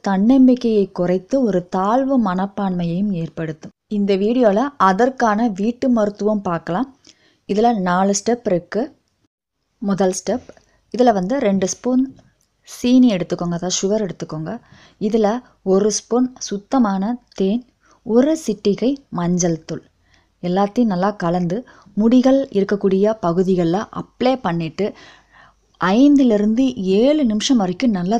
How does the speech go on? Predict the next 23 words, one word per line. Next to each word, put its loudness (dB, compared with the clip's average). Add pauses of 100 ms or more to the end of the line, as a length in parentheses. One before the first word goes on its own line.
(120)
தேய்ச்சி 0
விட்டுக்கிட்டே -2
இருங்க. -4 (460)
So, -4
இதனால 0 (200)
முடிகள் 0
வந்து -2 (140)
உதிர 2 (140)
ஆரம்பிக்கும். -4
இதை -8
நீங்க -4
ரெகுலரா 2
பண்ணிட்டு -2
வரும்போதே 2 (380)
முடிகள் 2
வந்து 0
அந்த -2
அடர்த்தி -2
வந்து -4 (120)
கம்மியாகிக்கிட்டே -4
இருக்கும். -14 (640)
அடுத்த -4
ஸ்டெப், -8